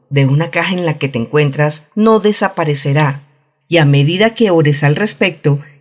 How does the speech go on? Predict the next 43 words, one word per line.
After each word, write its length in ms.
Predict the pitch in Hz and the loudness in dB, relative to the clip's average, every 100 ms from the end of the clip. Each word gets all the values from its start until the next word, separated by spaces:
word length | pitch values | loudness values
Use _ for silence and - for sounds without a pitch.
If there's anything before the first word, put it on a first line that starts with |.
| - | -6
y 160 | 180 | 0
ese 300 | 185 247 254 | 0 2 0
debe 240 | 208 190 196 | 0 0 -2
ser 180 | 190 175 | -2 -2
el 140 | 180 | -2
paso 360 | - 165 170 180 | -2 -2 -2 -4
número 420 | 175 180 185 185 | -4 -4 -2 -2
uno, 500 | 165 151 135 143 - _ _ | 0 2 2 0 -6 _ _
se 180 | - | -4
hará 200 | 196 196 | -2 0
más 420 | 190 196 202 196 - | -2 0 2 0 -2
fuerte, 600 | 220 208 202 - 131 - _ | 0 0 0 -4 -4 -8 _
no 180 | 165 170 156 | -4 0 2
más 320 | 151 147 147 | 2 0 0
débil. 540 | 151 139 127 117 139 - _ _ _ - | 0 2 0 -4 -10 -18 _ _ _ -2
Créeme, 560 | 269 262 233 160 147 - - | 2 4 4 2 0 -4 -4
he 160 | 160 | -2
tenido 360 | 170 170 175 175 | 0 0 2 2
muchas 400 | 185 208 277 269 | 2 0 2 2
otras 300 | 254 254 254 | 0 -2 -2
pasiones 580 | 240 202 202 170 185 202 | -2 -2 2 2 2 0
e 60 | |
ideas 480 | 180 180 165 139 139 - - | 0 2 4 4 0 -8 -4
que 120 | 175 | -2
al 80 | 175 | -2
principio 580 | 196 196 214 214 247 247 | -2 -2 -2 0 0 2
pensé 540 | 240 226 214 165 170 - | 2 2 0 0 -4 -4
que 160 | 160 | 0
eran 240 | 156 170 180 | 2 2 2
algo 280 | 180 170 175 | 2 2 0
que 180 | 170 | -2
Dios 340 | 151 180 208 - | 0 0 0 0
quería 320 | 220 202 202 | -2 0 -2
que 100 | 214 | -4
siguiera, 580 | 208 151 220 220 147 - _ _ _ | -6 0 2 2 0 -4 _ _ _
pero 200 | - 131 | -2 0
esas 300 | 127 123 151 | 0 0 -2
cosas 380 | 156 160 165 160 | -2 -2 -2 -2
no 180 | 160 175 | 0 0
tardaron 580 | - 240 214 226 226 226 | 0 0 2 2 4 4
mucho 540 | 226 254 262 269 269 - | 4 2 2 -2 -2 -4
en 160 | 202 | -2
desvanecerse. 1000 | 165 160 151 135 127 - 135 127 113 - | 0 0 2 2 2 2 0 0 -8 -12